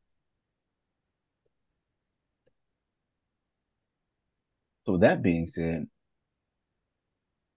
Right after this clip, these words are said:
if you're Portland, I know you're looking for the best deal available. Um, that's gonna be,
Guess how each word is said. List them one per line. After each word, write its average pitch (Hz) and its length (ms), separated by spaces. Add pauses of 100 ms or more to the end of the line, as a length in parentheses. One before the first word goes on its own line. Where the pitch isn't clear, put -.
(960)
if 95 220
you're 127 200
Portland, 90 840
I 90 120
know 110 120
you're 127 140
looking 110 240
for 95 120
the 92 100
best 101 540
deal 95 280
available. 82 580 (1800)
Um, 82 580 (1120)
that's 156 160
gonna 139 180
be, 92 300